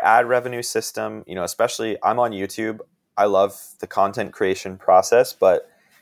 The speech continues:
it's so impossible to make money with YouTube now because advertisers realize that users don't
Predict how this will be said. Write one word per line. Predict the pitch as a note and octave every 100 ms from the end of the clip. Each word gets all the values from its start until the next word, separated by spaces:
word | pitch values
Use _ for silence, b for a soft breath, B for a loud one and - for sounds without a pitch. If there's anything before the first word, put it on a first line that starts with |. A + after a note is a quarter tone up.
| b _ _
it's | G#2 -
so | - D3
impossible | C#3+ - G#2 G#2+ - G#2+ G2+ F#2 -
to | G2 F#2+ F2+ F2+ _
make | G#2+ G#2 G#2+
money | A2 G2 G2 A#2+ C3 -
with | A2 -
YouTube | G2 G2 B2+ -
now | B2 C3+
because | C3 G#2+ - G2+ F#2 F2+ - - _ _ -
advertisers | A2+ A#2+ C3 - B2 A2+ A#2+ G2+
realize | F#2+ G2+ G#2 E2+ F2
that | - F2+
users | F2+ G2+ A2 A#2 G2+ _
don't | F#2 G2 -